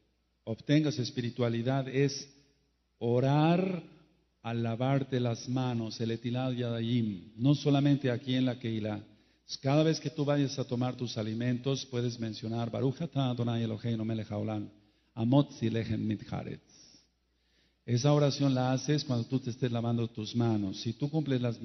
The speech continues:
lo-, los mitzvot de la Torah, ve-, verás la gloria de Elohim. No hagamos las cosas por rutina, aprendamos a vivir como verdaderos Bnei Israel. Amén. Ahora, cada vez que tú vayas a comer tus,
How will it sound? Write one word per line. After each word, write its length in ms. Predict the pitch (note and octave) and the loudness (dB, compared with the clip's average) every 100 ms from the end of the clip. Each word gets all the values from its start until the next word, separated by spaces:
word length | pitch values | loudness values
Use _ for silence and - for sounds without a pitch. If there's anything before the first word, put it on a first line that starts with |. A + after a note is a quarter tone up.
| - | -8
lo-, 200 | A#2 A#2+ A#2 | -4 -4 -6
los 180 | A2 | -8
mitzvot 400 | A#2 G#2 B2+ C3+ | -8 -2 2 2
de 100 | A2+ | 0
la 120 | A2 A2 | -4 -4
Torah, 320 | A#2 B2 C3+ | -2 -2 -2
ve-, 300 | B2+ A2 A2+ | -2 -6 -6
verás 300 | A#2 A#2 C3 B2+ | -4 0 0 0
la 100 | A2+ | 2
gloria 320 | B2 A#2+ G#2+ | 2 4 2
de 80 | G#2+ | 2
Elohim. 680 | G#2 - A#2 G2+ E2+ - - _ _ _ _ _ _ _ _ _ - | 0 0 0 0 -4 -12 -18 _ _ _ _ _ _ _ _ _ 0
No 220 | B2 D#3 | 6 8
hagamos 400 | D3+ D#3 E3 C#3+ | 6 2 2 0
las 160 | C3 - | -2 -2
cosas 320 | C3+ D3 C#3+ | -2 -2 -4
por 160 | B2+ | -4
rutina, 540 | A#2+ A#2 C3 B2+ A#2 A#2+ | -4 -2 2 4 4 -2
aprendamos 880 | A#2+ A#2+ A#2+ B2+ C3+ D3 C#3+ - - | -2 -2 0 0 4 4 4 -2 -8
a 80 | A2+ | -6
vivir 300 | A#2 B2+ B2+ | 0 0 0
como 240 | C3 A#2+ | 0 0
verdaderos 500 | A2+ A2 A#2+ C3 A2+ | 0 0 2 2 0
Bnei 280 | A2+ A#2 A#2 | 0 2 0
Israel. 600 | A2+ G#2+ G#2+ G#2+ F2+ E2+ G#2+ _ _ _ _ _ _ _ _ _ _ _ - | 0 0 2 2 -2 -8 -14 _ _ _ _ _ _ _ _ _ _ _ 4
Amén. 640 | G#2 F#3+ A#3 - - - - - _ _ _ _ | 8 10 10 4 -6 -14 -20 -20 _ _ _ _
Ahora, 420 | - A#2 A#2 F#2 - _ _ _ _ _ _ _ _ - | -2 0 0 -2 -10 _ _ _ _ _ _ _ _ -4
cada 200 | B2 C#3+ | 0 2
vez 200 | D3+ D3 | 2 0
que 100 | D3+ | -4
tú 160 | D3 | -2
vayas 500 | C#3 C3+ D3 E3 D3 | 0 0 2 2 0
a 120 | C3+ C3+ | -4 -2
comer 420 | B2+ B2+ B2+ B2+ | 0 2 0 0
tus, 340 | B2+ A#2 - | -4 -6 -12